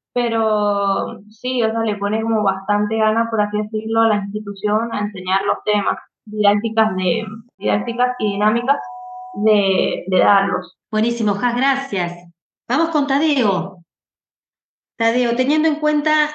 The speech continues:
Speaker 2: la escuela, los aprendizajes, esto que, que transitaste un poco como le preguntaba recién a Jas, yo te pregunto, ¿qué te gustaría, a qué te gustaría dedicarte? ¿Seguir estudiando,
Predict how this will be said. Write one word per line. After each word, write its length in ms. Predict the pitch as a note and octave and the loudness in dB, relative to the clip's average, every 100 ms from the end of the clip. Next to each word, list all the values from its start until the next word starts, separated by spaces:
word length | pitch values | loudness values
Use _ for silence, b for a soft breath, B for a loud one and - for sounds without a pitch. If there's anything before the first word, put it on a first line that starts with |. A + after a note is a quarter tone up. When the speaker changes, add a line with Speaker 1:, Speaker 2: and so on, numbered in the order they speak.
| - _ _ _ _ - | -14 _ _ _ _ -16
Speaker 2:
la 80 | F3 | -14
escuela, 580 | - D4+ C#4+ A#3+ A#3 | -2 0 2 2 0
los 160 | G#3+ G#3 | 0 -4
aprendizajes, 960 | G3+ F#3+ F#3+ - B3+ A3 - G3 F#3 F#3+ | -6 -4 -4 -2 0 0 0 0 0 -2
esto 220 | E3+ G3+ | -2 0
que, 300 | F#3+ F3+ - | 0 0 -2
que 80 | F#3+ | -2
transitaste 640 | F#3 F3+ F#3 F3 - A#3 | 0 -2 -2 0 0 0
un 100 | G3 | 0
poco 220 | G3 G3 | 0 0
como 160 | G3 F#3 | 0 0
le 200 | F3+ F3 | 0 0
preguntaba 420 | F#3 F3+ F3+ G#3 G#3 | 0 -2 0 0 0
recién 320 | G3 E3 G3+ | -2 -2 -2
a 80 | E3+ | -2
Jas, 400 | G3+ G#3+ G#3+ - _ _ _ _ | 2 0 0 -8 _ _ _ _
yo 80 | C4 | -4
te 100 | C4 | -2
pregunto, 640 | B3 A#3 B3 B3+ C4+ C4 - - _ _ _ | 0 0 2 2 2 0 -2 -14 _ _ _
¿qué 120 | - D4 | -2 0
te 100 | D#4+ | 0
gustaría, 880 | C#4 - A3+ A#3 B3+ B3+ A#3+ A3 | 0 -2 -2 0 0 2 2 2
a 60 | G#3 | 0
qué 80 | C#4+ | 0
te 100 | D4+ | 0
gustaría 340 | B3+ A#3+ A#3 | -2 -2 0
dedicarte? 800 | A3+ G#3 G3 E3+ D#3+ E3 D#3 C#3 _ _ _ _ _ _ | 2 2 0 -2 -2 -8 -10 -12 _ _ _ _ _ _
¿Seguir 220 | - G#3+ G3+ | -4 0 0
estudiando, 1040 | G#3 G3 B3+ D4+ D4 D4 C#4+ D4 C#4+ D4 | 0 -2 0 2 2 2 2 0 -2 -8